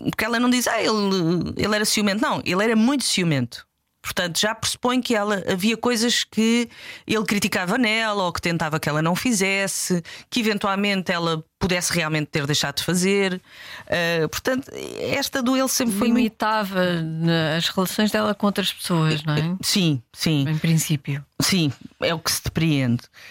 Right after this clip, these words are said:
Speaker 1: Portanto, eh, porquê é que se aceita isto? Não é? Porquê é que se aceita que ele possa ser muito ciumento, eh, e depois se estranhe que ele do muito ciumento passe para a agressividade? Porque, na verdade,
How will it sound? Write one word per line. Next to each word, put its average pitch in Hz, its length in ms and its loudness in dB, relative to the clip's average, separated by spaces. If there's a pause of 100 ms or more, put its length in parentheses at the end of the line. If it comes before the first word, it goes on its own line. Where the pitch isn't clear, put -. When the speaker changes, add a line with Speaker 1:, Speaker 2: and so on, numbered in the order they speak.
(240)
Speaker 1:
Portanto, 247 500 -4
eh, 196 1160 2
porquê - 180 -2
é - 20 0
que - 80 -4
se - 80 0
aceita 262 280 0
isto? - 420 0 (500)
Não 160 80 4
é? 175 100 4
Porquê - 260 -6
é - 20 -10
que - 80 -4
se - 120 0
aceita 226 640 0 (520)
que 202 640 4
ele 208 220 2
possa 202 280 0
ser 170 200 2
muito 147 200 4
ciumento, 262 760 0 (440)
eh, 214 480 2
e 247 100 2
depois 254 280 0
se - 180 0
estranhe 233 680 2 (720)
que 226 140 0
ele 202 280 2
do 196 200 2
muito 247 260 4
ciumento 220 580 2
passe 190 280 -4
para 185 140 -4
a 175 40 -2
agressividade? 147 600 -2 (160)
Porque, - 260 -4
na 214 80 2
verdade, 226 380 -2